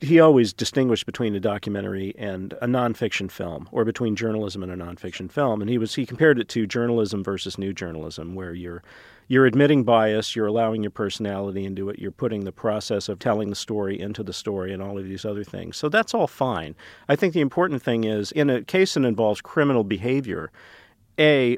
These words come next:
are you being fair to everyone involved to the extent that you're able to, and not grossly distorting the facts? And B, are you not doing anything that's gonna get in the way of the justice that you claim to be so concerned with?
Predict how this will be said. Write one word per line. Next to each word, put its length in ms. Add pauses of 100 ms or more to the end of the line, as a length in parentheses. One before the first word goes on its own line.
are 120
you 140
being 400
fair 540
to 400
everyone 400
involved 540
to 40
the 120
extent 340
that 180
you're 80
able 260
to, 400
and 260
not 220 (360)
grossly 760
distorting 640
the 60
facts? 540 (480)
And 200
B, 340
are 100
you 120
not 200
doing 300
anything 360
that's 160
gonna 180
get 160
in 100
the 80
way 220
of 80
the 80
justice 500
that 120
you 80
claim 280
to 80
be 80
so 220
concerned 480
with? 180